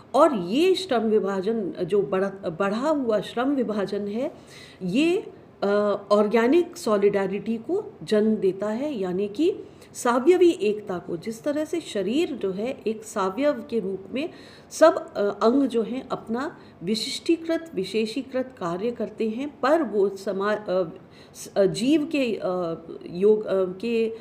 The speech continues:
स्वस्थ रहने में योगदान देते हैं, उसी तरह से समाज के भी जो, अ, सावयवी समाज है, अ, इंडस्ट्रियल सोसाइटीज़ कहें, महानगरों वाला ज-, वाले जो समाज हैं उनकी बात करें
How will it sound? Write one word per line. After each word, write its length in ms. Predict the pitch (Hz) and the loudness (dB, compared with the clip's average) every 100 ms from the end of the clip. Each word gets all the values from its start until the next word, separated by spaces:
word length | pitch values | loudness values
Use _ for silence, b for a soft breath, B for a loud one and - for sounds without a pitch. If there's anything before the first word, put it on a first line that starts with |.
| B - | B -4
स्वस्थ 380 | - 285 277 254 | 4 4 2 -2
रहने 340 | 202 190 208 | 0 0 -2
में 320 | 214 220 214 - | 0 -2 -2 0
योगदान 520 | 185 185 - 196 208 | 2 2 0 -2 -2
देते 260 | 196 190 226 | -4 -6 -6
हैं, 140 | 302 | -6
उसी 400 | 330 - 180 311 | -8 -10 -4 -4
तरह 340 | 302 208 185 165 | -2 -4 -2 -4
से 220 | 165 156 B B B B B - - - | -6 -10 B B B B B -20 -20 -6
समाज 580 | 233 214 220 302 - | 2 4 6 4 0
के 180 | - 262 | -2 -2
भी 300 | 190 190 165 160 | -2 -4 -4 -6
जो, 220 | 147 214 208 | -4 0 0
अ, 380 | - 180 175 | -2 -4 -4
सावयवी 580 | 170 214 202 247 320 330 | -4 0 0 2 2 2
समाज 440 | - 196 180 170 170 | 0 -4 -4 -6 -8
है, 480 | 208 269 - B B B B - | -6 -6 -8 B B B B -4
अ, 200 | 196 196 196 | 0 0 0
इंडस्ट्रियल 560 | 214 214 226 226 233 214 | 0 2 0 2 0 0
सोसाइटीज़ 680 | 220 - 196 185 190 190 196 | -2 -4 -4 -2 -2 -2 -2
कहें, 260 | 185 214 | -4 -4
महानगरों 720 | 202 180 180 185 185 196 220 | -2 -4 -2 -4 -2 -2 0
वाला 280 | 214 190 185 | 0 -2 -4
ज-, 180 | 180 - | -4 -4
वाले 520 | 185 185 180 185 185 | -2 -2 -4 -2 -2
जो 140 | 185 185 | -2 -6
समाज 400 | 185 175 175 165 | -6 -6 -6 -6
हैं 300 | 180 175 - | -8 -8 -4
उनकी 340 | 208 220 254 | -2 -2 -2
बात 280 | 190 175 - | -4 -8 -8
करें 260 | 180 202 | -8 -6